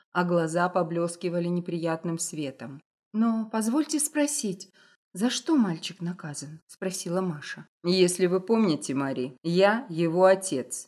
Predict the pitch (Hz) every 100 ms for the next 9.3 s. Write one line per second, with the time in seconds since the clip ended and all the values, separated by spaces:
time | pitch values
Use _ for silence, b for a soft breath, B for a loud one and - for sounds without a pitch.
0 | _ 175 185 185 208 220 214 240 226 208
1 | 196 190 185 180 180 185 180 180 175 175
2 | 175 - 175 175 170 170 - 208 214 220
3 | 196 160 175 170 185 - 185 160 160 156
4 | 139 127 120 123 123 - 175 202 170 165
5 | 165 - 202 190 196 175 175 175 175 190
6 | 202 190 180 175 180 - 247 269 B B
7 | B _ - 196 196 175 165 - 277 254
8 | 240 220 214 214 208 190 165 160 147 156
9 | 185 -